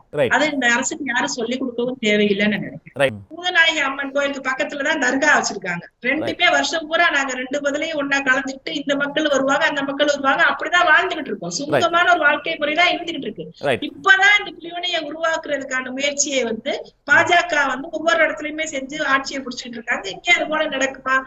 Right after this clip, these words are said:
Speaker 2: அப்படிங்கிற எதிர்பார்ப்பு. ஆனா இங்க அம-, அமைதியா தானே எல்லாம் நடந்துகிட்டு இருக்கு, எங்கேயும் கலவரம்
Speaker 1: ரைட்.
Speaker 2: நடக்குது. அவங்க எதிர்பார்க்கிற மாதிரி எதுவும் நடக்க போறது இல்ல. அதற்கான மக்களும் இங்க தயாரா இல்ல.
Speaker 1: நன்றி,
Speaker 2: மக்கள்
Speaker 1: நன்றி.
Speaker 2: வந்து சுமூகமா வாழ தான் விரும்புறாங்க, இரு-, இருதரப்பினருமே.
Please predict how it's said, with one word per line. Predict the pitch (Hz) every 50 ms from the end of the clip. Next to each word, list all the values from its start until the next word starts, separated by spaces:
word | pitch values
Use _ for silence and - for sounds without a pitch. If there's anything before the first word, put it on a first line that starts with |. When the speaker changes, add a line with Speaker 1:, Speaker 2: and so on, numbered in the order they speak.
| - - - - -
Speaker 2:
அப்படிங்கிற | 254 254 294 330 330
எதிர்பார்ப்பு. | 285 269 277 - - 339 320 294 277 294 302
ஆனா | 339 359
இங்க | 349 359 339
அம-, | 302 311 349 359 330
அமைதியா | 302 302 320 349 359 381 370
தானே | 381 370 381 370
எல்லாம் | 349 - 349 330
நடந்துகிட்டு | 311 320 311 320 302
இருக்கு, | 269 247 - 240 240
எங்கேயும் | 277 311 339 330
கலவரம் | 285 285 294 302 294 269
Speaker 1:
ரைட். | 165 143 - -
Speaker 2:
நடக்குது. | 202 214 240 233 214 - - _ _ _ _
அவங்க | - 226 277 294 311
எதிர்பார்க்கிற | 302 349 349 339 359 359 349 339 320 311
மாதிரி | 311 302 311 349 359
எதுவும் | 320 285 302 311
நடக்க | 294 269 285 302 - -
போறது | - - - 269 254 233
இல்ல. | 233 240 269 320 403 - - - - - -
அதற்கான | 233 254 285 320 311 311 320 311 320 311 285
மக்களும் | 269 269 - - - 339 339 359 381 381
இங்க | 320 277 254 247 233 220 214 214 -
தயாரா | 233 240 254 269 269 254 233 226
இல்ல. | 214 214 226 233 - -
Speaker 1:
நன்றி, | 143 170 196 214 196 180 156
Speaker 2:
மக்கள் | 165 185 - 285
Speaker 1:
நன்றி. | 294
Speaker 2:
வந்து | - - - 339 339 330 -
சுமூகமா | - - 302 311 294 302 294
வாழ | 269 269 269
தான் | 269 311 311
விரும்புறாங்க, | 277 269 262 262 269 262 240 226 208
இரு-, | 190 196 202 220 254 277 262 254 269 294
இருதரப்பினருமே. | 285 285 285 277 - - 277 254 240 220 220 214 214 196 -